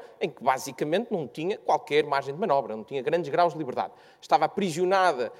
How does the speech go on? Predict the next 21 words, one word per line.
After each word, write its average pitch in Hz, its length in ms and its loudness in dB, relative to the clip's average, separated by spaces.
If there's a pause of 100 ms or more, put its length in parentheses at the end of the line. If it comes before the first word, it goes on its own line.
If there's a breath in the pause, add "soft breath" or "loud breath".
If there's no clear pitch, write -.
(200 loud breath)
por 185 100 4
um 190 120 6
memorando 175 560 4
negociado, 180 840 2
solicitado, 202 880 0
negociado 202 640 0
sobretudo 175 580 -4
pelo 131 160 -16
Partido 131 440 -6
Socialista, 165 720 -8 (280 loud breath)
ainda 143 180 -2
o 143 40 2
estamos 139 300 -2
a 131 40 -2
pagar 127 320 2
e 117 40 4
vamos 113 220 -8
pagar 120 260 -2
durante 104 220 -8
muito 123 220 -14
tempo, 175 240 0